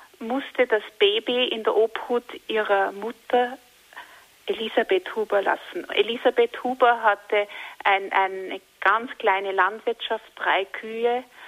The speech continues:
und hatte dort dreizehn Kinder geboren und großgezogen.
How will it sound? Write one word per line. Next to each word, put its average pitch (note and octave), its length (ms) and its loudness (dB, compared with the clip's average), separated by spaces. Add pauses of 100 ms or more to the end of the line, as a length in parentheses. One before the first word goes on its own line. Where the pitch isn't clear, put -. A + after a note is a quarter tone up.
(160)
und A3 220 -8
hatte G#3 320 2
dort G3+ 320 2 (180)
dreizehn G#3+ 540 0
Kinder A#3 460 -4
geboren G#3 500 0
und A#3 280 -6
großgezogen. A3 1000 0